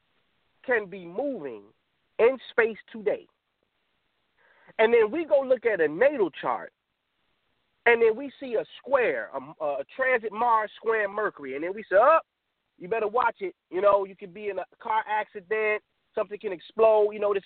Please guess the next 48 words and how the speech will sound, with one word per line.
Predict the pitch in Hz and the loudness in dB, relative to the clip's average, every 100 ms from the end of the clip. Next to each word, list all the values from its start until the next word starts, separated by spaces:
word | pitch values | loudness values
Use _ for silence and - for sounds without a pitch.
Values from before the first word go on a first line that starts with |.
| - | -8
it, | 185 196 180 | -8 -8 -6
it | |
could | 196 175 | -4 -2
be | 180 | 0
an | 147 | 0
argument, | 190 214 202 208 208 190 | 2 2 2 -2 -4 -4
lead | 196 180 | -10 -8
to | 180 | -6
a | 156 - | -6 -2
fight. | 214 220 - _ _ _ | 2 2 0 _ _ _
You | 180 | 2
know | 202 | 4
what | |
I | 202 | 4
mean? | 202 208 202 | 4 2 0
Somebody | 208 196 | 0 0
can | 190 156 | 0 -6
get | 151 - | -10 0
shot | 240 220 214 - 175 180 | 4 4 2 -6 -14 -12
for | 170 | -8
some | 151 | 0
words | 196 220 208 | 4 6 4
being | 190 208 202 | 2 -2 0
said. | 220 - _ | -2 -6 _
Case | 277 247 | -4 -2
may | 233 233 | -4 -6
be | 220 | -2
all | 220 208 | 0 0
the | 185 | -2
keywords | 226 190 190 170 | -12 -8 -8 -8
that's | 165 - | -14 -8
associated | 190 180 175 160 | -8 -6 -6 -6
with | - | -10
these, | 175 - - | -12 -10 -10
with | 147 160 | -8 -6
these | 180 170 | -6 -6
two | 165 | -2
planetary | - 160 151 151 143 | 2 2 4 2 4
bodies. | 214 165 92 _ _ _ _ _ _ _ _ _ _ - _ _ 139 | 4 2 -2 _ _ _ _ _ _ _ _ _ _ -20 _ _ -2
But | - 262 240 _ _ _ _ _ _ _ _ _ _ _ _ | 2 2 0 _ _ _ _ _ _ _ _ _ _ _ _
how | 254 349 381 294 | 2 4 4 2
is | 330 320 | -4 -8
it | 240 202 | -12 -10
that | 180 175 180 _ _ _ _ _ _ - | -6 -6 -10 _ _ _ _ _ _ -4
something | 349 392 359 302 | -2 -2 -4 -8
that | 247 196 | -6 -6
is | 160 | -12
not | 208 302 349 | -8 -4 -4